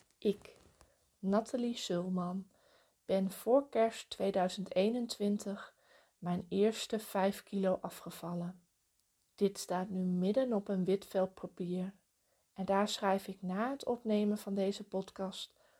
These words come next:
allerlei dingen op die me gaan helpen om dit te bereiken. Tevens ga ik een moment stilstaan en drie A viertjes vol schrijven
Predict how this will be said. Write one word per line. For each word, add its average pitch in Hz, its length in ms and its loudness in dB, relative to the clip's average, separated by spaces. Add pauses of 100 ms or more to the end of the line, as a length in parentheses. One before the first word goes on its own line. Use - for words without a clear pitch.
(240)
allerlei 254 580 4
dingen 220 340 2
op 196 320 -2 (680)
die 190 160 0
me 190 100 2
gaan 180 260 -2
helpen 185 720 -2 (100)
om 196 180 -8
dit 190 220 -2
te 240 140 2
bereiken. 185 680 -6 (1900)
Tevens 302 420 2
ga 233 160 0
ik 226 120 -4
een 226 80 -2
moment 208 420 2
stilstaan 202 1000 -2 (760)
en 180 220 -4
drie 196 360 -6
A 214 100 2
viertjes 202 580 0
vol 214 320 0
schrijven 185 840 -4